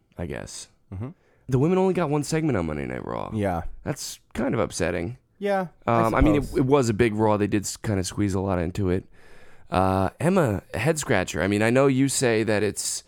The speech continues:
Speaker 1: the night after Raw, so it feels important, but they did nothing with her. I mean, it could have, you could have just, do they just not have that deep of a heel roster in the Monday Night Raw women's division? Or,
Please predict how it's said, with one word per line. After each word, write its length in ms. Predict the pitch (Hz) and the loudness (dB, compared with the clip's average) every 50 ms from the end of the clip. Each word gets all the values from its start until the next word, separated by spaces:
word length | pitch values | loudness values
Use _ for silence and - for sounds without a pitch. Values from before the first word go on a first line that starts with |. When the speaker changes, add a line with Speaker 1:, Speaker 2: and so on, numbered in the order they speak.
| _ - - _ _ _ _ _ _ - - | _ -20 -20 _ _ _ _ _ _ -6 0
Speaker 1:
the 80 | - 123 | 2 2
night 140 | 131 131 | 4 4
after 240 | 131 127 110 - 117 | 4 4 2 2 0
Raw, 320 | 110 117 127 127 127 123 120 | 2 2 4 4 4 2 2
so 160 | - - 117 | 0 0 -2
it 100 | 101 92 | -2 0
feels 220 | 120 127 123 113 110 | 0 -2 -2 0 -2
important, 420 | 104 87 - 139 143 127 113 101 | -4 -4 0 0 0 0 0 0
but 120 | 98 104 - | -2 -2 0
they 120 | 131 156 151 | 0 0 2
did 220 | 139 110 92 82 | 0 0 0 0
nothing 460 | 90 92 104 131 180 180 - 123 98 90 | -2 0 2 0 0 0 -2 -4 -2 -2
with 140 | 82 73 | -4 -4
her. 120 | 80 71 65 | -4 -4 -4
I 60 | 76 | -2
mean, 200 | 92 98 113 123 | -2 -2 -2 -2
it 220 | - 110 131 - | 0 -2 -2 -2
could 160 | - - 151 127 | 0 -2 -2 0
have, 80 | 110 | 0
you 120 | 123 131 131 | -4 -4 -2
could 160 | - 147 123 | -2 0 0
have 100 | 120 107 | 0 0
just, 320 | 107 107 110 101 - - _ _ _ _ _ _ _ _ _ _ - | -2 -4 -6 -8 -10 -14 _ _ _ _ _ _ _ _ _ _ -8
do 100 | - 127 | -4 -2
they 120 | 123 127 127 | 0 0 0
just 200 | 120 143 131 - | 0 -2 -2 0
not 260 | 117 113 113 117 101 | 0 0 0 0 -2
have 320 | 98 107 107 110 120 123 113 | -4 -4 -2 0 -2 0 0
that 360 | 117 107 110 107 - - - | 0 0 0 -2 -6 -10 -4
deep 220 | - 120 113 101 - | -2 -2 -2 0 -2
of 140 | 110 95 110 | -4 -4 -4
a 40 | |
heel 280 | 98 98 113 117 107 110 | -6 -4 -4 -4 -2 0
roster 480 | 107 95 87 104 131 135 - - 151 151 | 0 0 0 0 -2 -4 -6 -6 -4 -4
in 120 | 147 143 | -4 -4
the 220 | 139 139 139 143 - | -2 -2 -2 -2 -2
Monday 200 | 156 156 156 156 | -2 -2 0 -2
Night 160 | 156 151 135 | -2 -2 -2
Raw 340 | 120 156 156 156 156 156 156 - | -2 -2 0 0 0 -2 -2 0
women's 260 | 170 180 185 185 147 | 2 2 2 0 -2
division? 480 | 165 156 190 190 170 160 185 185 185 180 | 0 0 0 2 2 2 2 2 2 2
Or, 460 | - 135 147 147 135 123 120 117 | 2 4 4 4 4 4 4 2